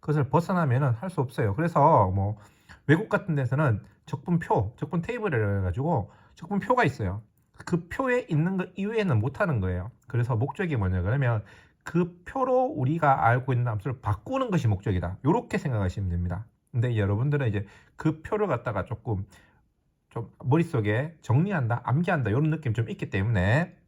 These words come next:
그런 거에 대해서 여러분 조금 좀 해주시지 않으면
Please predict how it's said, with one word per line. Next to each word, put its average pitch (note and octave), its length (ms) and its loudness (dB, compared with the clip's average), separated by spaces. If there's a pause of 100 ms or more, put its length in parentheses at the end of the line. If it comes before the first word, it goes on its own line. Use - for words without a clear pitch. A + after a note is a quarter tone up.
(720)
그런 C#3 200 2
거에 A#2 100 4
대해서 G2+ 140 0
여러분 F#2+ 180 0
조금 G#2 240 -4
좀 A#2 160 -6 (380)
해주시지 F3 340 -4
않으면 B2 540 4